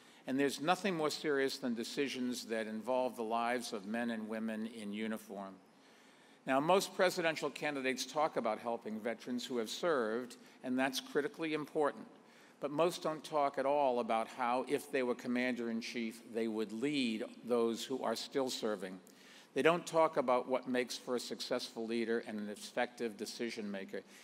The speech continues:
even though those are the most important qualifications for the job. Most candidates for president don't talk about these skills and qualifications because they don't have them. They don't have any experience leading large organizations or making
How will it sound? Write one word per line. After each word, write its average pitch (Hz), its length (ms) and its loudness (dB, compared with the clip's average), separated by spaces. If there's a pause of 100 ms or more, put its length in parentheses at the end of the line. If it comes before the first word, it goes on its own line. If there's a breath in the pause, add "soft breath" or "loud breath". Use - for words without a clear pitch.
(160 loud breath)
even 160 340 4
though 131 220 8
those 139 460 4
are 117 240 2
the 110 100 -2
most 120 380 2
important 131 720 -2
qualifications 120 880 -2
for - 160 -10
the 104 100 -2
job. 98 400 -4 (960 loud breath)
Most 175 320 4
candidates 160 460 2
for 135 120 -12
president 135 600 0
don't 127 260 0
talk 135 220 0
about 120 260 -2
these 120 160 -2
skills 123 420 -2
and 113 100 -4
qualifications 110 960 -2 (380 loud breath)
because 139 460 0 (100)
they 151 100 4
don't 160 240 0
have 160 460 0
them. 95 140 -4 (640 loud breath)
They 143 140 4
don't 165 300 2
have 151 320 0
any 147 240 0
experience 131 760 -2
leading 135 400 2
large 117 320 2
organizations 110 840 -2
or 120 80 -4
making 117 400 0